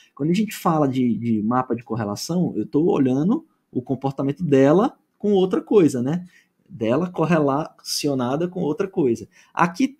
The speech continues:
nessa diagonal tá um, por quê? Porque aqui eu tô olhando a idade correlacionada com ela mesma. Então, é um, tá bom? Então, esse mapa todo aqui, ele vai dizer o seguinte: ó,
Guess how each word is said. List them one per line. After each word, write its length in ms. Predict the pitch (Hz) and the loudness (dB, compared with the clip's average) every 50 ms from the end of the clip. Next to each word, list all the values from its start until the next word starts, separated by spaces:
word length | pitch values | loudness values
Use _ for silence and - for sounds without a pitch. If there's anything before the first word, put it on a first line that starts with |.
| _ - | _ -4
nessa 360 | 151 160 170 202 196 - 185 | -2 0 0 0 0 0 0
diagonal 480 | 175 185 175 165 165 151 143 135 135 135 | 2 2 2 4 2 2 2 0 0 0
tá 180 | - 185 185 | 0 -2 0
um, 260 | 170 170 196 214 214 | 0 0 0 0 -2
por 260 | 208 214 - 190 190 - | -2 -4 -4 -4 -4 0
quê? 220 | - 160 135 117 | 2 4 4 4
Porque 220 | - - _ - | 2 -2 _ -4
aqui 180 | 143 143 - 175 | -4 0 2 0
eu 60 | 170 | 2
tô 140 | 170 - 180 | 2 4 4
olhando 360 | 165 147 139 127 120 117 117 | 4 4 4 4 2 0 0
a 80 | 123 123 | 0 0
idade 560 | 131 135 131 127 139 160 202 - - 302 - _ _ _ _ _ _ _ - | 0 0 0 0 0 0 -2 -2 -4 -6 -8 _ _ _ _ _ _ _ -4
correlacionada 920 | - 233 247 226 185 180 147 143 139 - - 180 170 170 165 170 180 180 | 2 4 6 6 6 4 4 2 2 0 -2 -4 -2 -2 -2 -2 -4 -4
com 180 | 180 196 202 | -2 -2 -2
ela 160 | 190 202 220 | -2 0 0
mesma. 480 | 247 226 220 202 196 175 147 123 107 123 - _ - | 2 2 2 4 2 2 0 -6 -8 -8 -12 _ -12
Então, 440 | - 127 120 - 135 156 190 190 - | -12 -12 -6 -4 -4 -2 -2 -4 -6
é 140 | - 139 190 | -6 -4 -2
um, 240 | 226 208 175 165 180 180 - - | 0 0 0 0 -2 -6 -10 -12
tá 120 | - 107 | -8 -6
bom? 260 | 117 143 247 349 - _ _ _ _ _ _ _ _ - | -2 -2 -2 -2 -4 _ _ _ _ _ _ _ _ -8
Então, 200 | - 151 180 170 | -4 -2 0 2
esse 240 | 165 175 175 - 196 | 2 0 0 0 0
mapa 500 | 180 156 151 156 185 214 208 - 185 180 | 0 0 2 0 0 -2 -2 -4 -6 -6
todo 320 | - - 156 147 139 139 | -2 2 2 4 4 4
aqui, 180 | 135 - - 170 | 2 2 2 0
ele 100 | 175 160 | 2 2
vai 140 | 160 160 | 0 0
dizer 180 | 160 156 156 165 | 0 0 0 -2
o 40 | 160 | -2
seguinte: 500 | - - 202 196 196 170 151 151 - 170 | -2 -4 -4 -2 -2 -2 -2 0 0 0
ó, 200 | 160 147 113 | 0 0 0